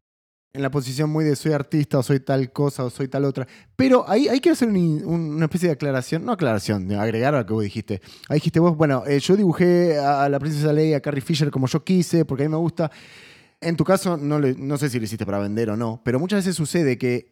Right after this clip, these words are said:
mucha gente te compra algo porque se identifica con vos. No tanto con lo que estás haciendo, pero dice, "Uh, sí, me gusta Star Wars, pero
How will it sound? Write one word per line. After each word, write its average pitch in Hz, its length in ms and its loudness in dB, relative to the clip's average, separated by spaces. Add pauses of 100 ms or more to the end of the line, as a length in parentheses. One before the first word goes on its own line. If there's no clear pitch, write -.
(100)
mucha 160 340 -2
gente 123 420 -4
te 92 120 -8
compra 104 480 -2
algo 90 360 -4 (540)
porque 131 520 0
se - 160 -2
identifica 165 460 -2
con 170 160 -4
vos. 104 240 -6
No 208 140 -4
tanto 269 260 0
con 190 140 0
lo 170 80 2
que 147 80 -6
estás 165 180 -6
haciendo, 120 340 -4
pero 139 100 0
dice, 196 120 0
"Uh, 247 280 6
sí, 247 320 -2
me 202 80 -2
gusta 220 180 -2
Star 185 160 -2
Wars, 196 220 -2
pero 170 200 -2